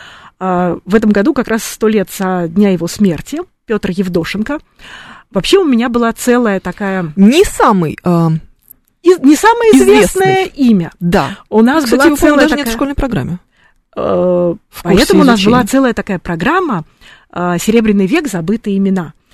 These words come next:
Speaker 1: Мы прям ходили по букинистическим, покупали старые книги, там, переиздавали их на сайте.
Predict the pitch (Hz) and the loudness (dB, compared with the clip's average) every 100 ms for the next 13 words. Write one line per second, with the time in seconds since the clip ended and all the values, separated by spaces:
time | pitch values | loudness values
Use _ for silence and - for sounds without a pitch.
0 | _ 202 220 214 190 185 180 254 247 202 | _ -4 0 0 0 -4 -4 -4 -4 -8
1 | 208 240 247 - - 233 226 214 - 202 | -8 -6 -6 -8 -2 -2 -2 -8 -4 -4
2 | 196 220 226 247 247 226 220 240 - 190 | -4 -6 -4 -4 -6 -4 -4 -4 -2 0
3 | 214 202 180 180 185 190 180 190 226 247 | 2 0 -4 -6 -4 -6 -4 -4 -4 -4
4 | 233 226 233 - 190 202 - 175 | -6 -6 -6 -4 -4 -4 -8 -16